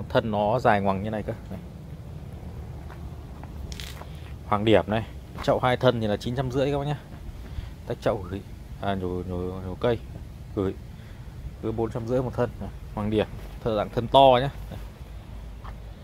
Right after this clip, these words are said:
Đại Mạc này, Đại Mạc này em thuần rồi thì là trăm mốt một thân này. Đấy.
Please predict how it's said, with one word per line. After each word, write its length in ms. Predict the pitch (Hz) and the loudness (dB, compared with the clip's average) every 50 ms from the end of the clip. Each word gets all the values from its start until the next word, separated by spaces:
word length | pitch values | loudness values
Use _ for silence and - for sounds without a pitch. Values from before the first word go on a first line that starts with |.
| - - - - - - - - - - - - - - - - 90 | -14 -12 -12 -12 -10 -10 -10 -12 -12 -12 -12 -12 -12 -12 -8 0 4
Đại 180 | 107 104 110 | 4 4 6
Mạc 220 | 113 120 110 - - | 6 6 4 4 4
này, 120 | 110 98 - - - - - - - - - - - - - - - | -2 -2 -2 -6 -12 -14 -16 -16 -14 -14 -14 -14 -12 -12 -12 -8 -4
Đại 120 | - 95 | -2 2
Mạc 220 | 110 110 104 - - | 4 4 4 4 4
này 360 | 110 107 107 104 104 104 98 | 2 2 4 2 2 0 0
em 160 | 107 123 123 | -2 -2 0
thuần 220 | - 120 110 107 104 | 2 2 2 4 4
rồi 180 | 104 104 101 | 4 4 4
thì 100 | 98 98 | 4 2
là 180 | 95 98 98 95 | 0 0 -2 0
trăm 200 | - 117 113 127 | -2 -2 0 2
mốt 140 | 147 160 131 | 0 0 0
một 100 | 110 95 | 0 0
thân 180 | - 120 113 110 | 0 0 0 0
này. 100 | 104 - - - - - - - - - - - - - - - | -2 -6 -8 -12 -14 -14 -14 -14 -14 -14 -14 -14 -14 -14 -12 -10
Đấy. 100 | - 92 | -10 -10